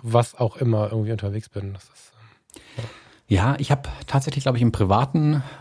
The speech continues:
Speaker 2: vermeide ich da mehr als auch den Jobs. Weil bei den
Speaker 1: Mhm.
Speaker 2: Jobs weiß ich halt auch ganz genau aus den Gesprächen mit den anderen, keiner will der nächste Ausbruchsherd sein. Also allein schon wegen seinen eigenen Leuten natürlich.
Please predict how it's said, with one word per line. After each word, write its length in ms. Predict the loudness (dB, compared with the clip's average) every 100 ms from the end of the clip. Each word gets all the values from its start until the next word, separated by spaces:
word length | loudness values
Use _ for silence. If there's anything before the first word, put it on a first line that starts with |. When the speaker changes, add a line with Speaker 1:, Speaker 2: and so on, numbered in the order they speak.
| -14
Speaker 2:
vermeide 420 | 0 2 4 2
ich 60 | 2
da 100 | 4
mehr 380 | 4 4 4 2
als 220 | 0 -4 -4
auch 120 | -4
den 300 | 0 0 0
Jobs. 460 | -2 -2 -8 -14 -6
Weil 100 | -2
bei 80 | 0
den 100 | 4
Speaker 1:
Mhm. 40 |
Speaker 2:
Jobs 240 | 2 2 -2
weiß 200 | -2 -2
ich 60 |
halt 100 | -2
auch 180 | 0 0
ganz 180 | 0 0
genau 220 | 2 0 0
aus 100 | 0
den 140 | -2
Gesprächen 460 | -2 -4 -4 0 2
mit 100 | 2
den 140 | 0
anderen, 480 | 2 2 4 2 0 -4 _ _ _ _ _ _ _
keiner 420 | -4 2 4 4
will 320 | 6 4 4 0 _
der 80 | 0
nächste 340 | 0 0 -2 -4
Ausbruchsherd 600 | -4 -6 -8 -4 -6 -6
sein. 280 | -8 -8 -8
Also 340 | -4 -2 -2 -2
allein 340 | 0 4 4
schon 260 | 4 4 4
wegen 160 | 4 4
seinen 160 | 2
eigenen 340 | 0 2 4 4
Leuten 400 | 4 2 2 0
natürlich. 640 | 0 -2 -2 -2 -8 -16